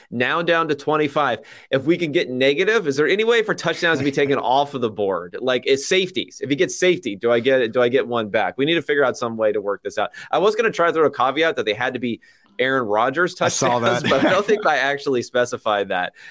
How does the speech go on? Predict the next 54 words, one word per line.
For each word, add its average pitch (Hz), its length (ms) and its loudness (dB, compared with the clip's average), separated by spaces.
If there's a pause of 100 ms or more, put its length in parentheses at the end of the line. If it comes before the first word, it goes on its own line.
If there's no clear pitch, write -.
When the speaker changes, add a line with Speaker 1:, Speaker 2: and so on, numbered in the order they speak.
(140)
Speaker 1:
as 113 200 0
part 113 240 0
of 104 60 -6
the 107 140 -2
agreement. 104 560 -4
But 120 100 0
I 123 60 4
did 156 180 0
in 170 140 0
my 110 160 -2
head 104 320 -4
and 107 120 -4
in 120 60 -4
my 104 160 -4
heart. 98 400 -4 (540)
Speaker 2:
He 127 160 -2
has 113 400 -2
gone 107 340 -2
now. 107 240 0
Last 131 340 -2
three 123 200 2
weeks, 113 260 -2
four 151 240 2
catches, 139 420 -2
hundred 131 280 -2
seven 120 260 2
yards, 120 300 2
three 202 280 2
touchdowns. 175 720 -2 (220)
Then 131 140 0
we 131 80 4
made 131 240 2
the 123 80 0
bet 123 340 0
over 120 300 2
under 117 240 0
two 123 200 -2
and 120 80 0
a 117 40 -2
half 185 280 -2
the 117 80 -6
rest 117 260 -2
of - 40 -18
the 120 80 -4
way, 123 320 0
and 117 100 -4
he 147 140 -4
has 117 340 -2
managed 113 360 -2
to 110 80 -6
clear 117 320 0
that 110 260 -2
just 117 300 -2
two 120 260 2